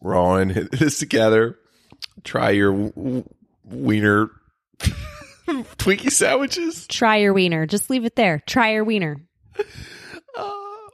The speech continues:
Speaker 1: what else you have to say, Chris?
Speaker 2: Um, if you have been thinking about running for Congress or any position of power, now would be a really good time to get your name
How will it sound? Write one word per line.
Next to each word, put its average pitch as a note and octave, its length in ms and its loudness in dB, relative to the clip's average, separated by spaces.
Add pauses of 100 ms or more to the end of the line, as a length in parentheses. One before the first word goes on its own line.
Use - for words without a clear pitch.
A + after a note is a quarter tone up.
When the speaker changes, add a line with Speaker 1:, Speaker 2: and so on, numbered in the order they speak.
Speaker 1:
what - 160 -2
else G#2+ 160 -4
you G#2+ 60 -8
have - 80 -12
to - 80 -16
say, G#2+ 160 -2
Chris? - 400 -4 (440)
Speaker 2:
Um, F#3 600 2
if G#3 180 -4
you G#3+ 180 2
have F#3+ 200 0
been G3 180 2
thinking G3+ 420 -2
about G3 380 4 (200)
running F#3+ 420 0
for F3 580 0
Congress A#3 640 -4
or G#3 60 2
any F#3+ 140 2
position F#3+ 380 0
of G3+ 100 -4
power, G#3+ 320 2
now G3+ 240 2
would G3 120 0
be F3+ 140 -2
a E3+ 60 2
really F4 560 2
good G#4+ 240 0
time A3 460 0
to F#3+ 480 4 (800)
get G3 300 0
your G3 180 4
name F#3+ 400 2